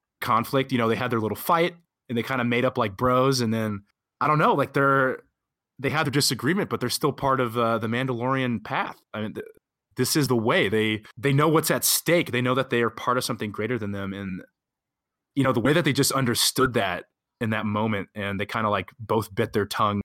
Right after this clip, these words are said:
They knew what they had to do. That was, that's where I really, I really knew that the, the lore for the Mandalorians that had been written for this series was well thought out. That, that, that's where it was kinda cemented for me that this was gonna be a groundbreaking installment in the Star Wars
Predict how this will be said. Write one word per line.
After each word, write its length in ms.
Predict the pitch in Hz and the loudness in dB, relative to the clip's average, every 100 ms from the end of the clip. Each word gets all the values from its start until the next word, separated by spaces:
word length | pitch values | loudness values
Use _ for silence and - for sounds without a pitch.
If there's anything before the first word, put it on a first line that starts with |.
| - | -2
They 100 | 123 | 0
knew 120 | 127 | 2
what 120 | 123 120 | 2 2
they 80 | |
had 140 | 113 107 | 0 0
to 60 | 104 | -2
do. 340 | 110 110 101 | 0 0 0
That 280 | 98 123 - | -2 -4 -4
was, 640 | 127 120 117 110 107 - - - | -2 0 2 0 -2 -4 -8 -4
that's 220 | 135 - | -4 2
where 80 | 220 | 2
I 80 | 135 | 2
really, 640 | 110 120 123 113 104 95 _ | 2 2 4 4 0 -4 _
I 60 | 131 | 0
really 260 | 123 156 139 | 2 4 4
knew 180 | 131 | 4
that 140 | 123 - | 2 0
the, 120 | 117 | -4
the 140 | 107 | -2
lore 480 | 113 104 110 123 147 | -2 0 2 4 2
for 120 | 151 | 0
the 60 | 113 | -2
Mandalorians 640 | 110 113 98 101 107 131 - | 0 0 -2 -2 -2 -4 -4
that 100 | 110 | -2
had 80 | |
been 120 | 107 95 | -2 -4
written 180 | 110 117 | -6 -6
for 120 | - | -6
this 180 | 101 - | -4 -2
series 380 | 107 104 120 - | -2 -2 -4 -6
was 420 | 87 78 - - _ _ _ _ _ | -8 -8 -10 -10 _ _ _ _ _
well 240 | 104 110 107 | -2 0 2
thought 280 | - 92 78 | 0 -2 -2
out. 180 | - _ _ - | -10 _ _ -12
That, 80 | 906 880 _ _ | -12 -12 _ _
that, 180 | - - 120 | -14 -12 -6
that's 180 | 123 135 | -4 0
where 100 | 151 | 4
it 40 | 113 | 4
was 100 | 104 | 2
kinda 200 | 127 110 | -2 0
cemented 460 | - 104 104 104 | 0 0 0 -4
for 100 | - | -4
me 140 | 98 90 | -4 -4
that 240 | 85 - | -8 -10
this 160 | 101 - | -8 -6
was 100 | 104 | -4
gonna 180 | 104 92 | -4 -6
be 500 | 85 95 92 87 87 - _ _ - | -6 -6 -4 -6 -10 -16 _ _ -8
a 80 | 131 | -4
groundbreaking 1300 | - 101 95 104 110 104 107 98 95 101 92 90 92 | -2 0 0 2 2 2 0 -2 0 -2 -2 -4 -4
installment 640 | 117 101 - 107 101 98 90 | -4 -2 0 0 0 -2 -4
in 80 | 98 | -6
the 60 | |
Star 280 | 92 - 95 | -6 -2 -2
Wars 300 | 92 87 - | 0 -2 -4